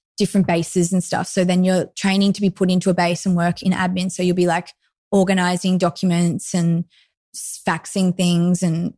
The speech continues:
yeah, basically like an office job. And I hated <laughs> it so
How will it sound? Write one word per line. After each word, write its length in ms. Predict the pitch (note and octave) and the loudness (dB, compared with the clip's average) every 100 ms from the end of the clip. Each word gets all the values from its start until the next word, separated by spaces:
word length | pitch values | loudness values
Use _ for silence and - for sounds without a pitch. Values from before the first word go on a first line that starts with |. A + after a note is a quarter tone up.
| _ - | _ -6
yeah, 180 | E3+ - | -6 -4
basically 320 | G3+ G3+ - B3 | 0 0 2 0
like 140 | A3+ | 0
an 60 | F#3 | -2
office 260 | E3+ F3 | -4 -6
job. 240 | G3 G#3 A#3 | -2 -2 -2
And 220 | G3+ F3 | -4 -4
I 220 | E3+ E3 _ _ - - - | -4 -8 _ _ -8 -4 -2
hated 340 | G#3+ G3 C4 A3+ | 0 0 0 0
<laughs> 80 | |
it 140 | C4 E4+ | -2 -8
so 380 | - - - | -12 -8 -2